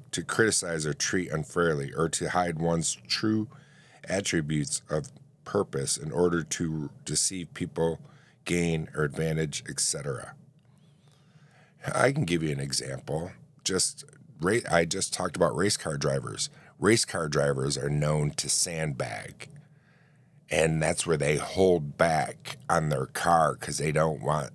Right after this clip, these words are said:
the other drivers to know maybe what they have. So when they're out there practicing, they're sandbagging a little bit.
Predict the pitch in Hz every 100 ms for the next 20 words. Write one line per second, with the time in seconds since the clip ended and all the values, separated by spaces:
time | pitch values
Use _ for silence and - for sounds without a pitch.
0 | - - 76 85 80 71 78 80 73 69
1 | 65 - 73 78 78 78 71 71 76 71
2 | 71 71 67 60 82 80 69 - 73 73
3 | 73 69 76 76 78 71 - 92 101 95
4 | - - 71 64 - - - - - -
5 | 76 71 - 85 82 69 67 67 64 65
6 | 64 65 62 65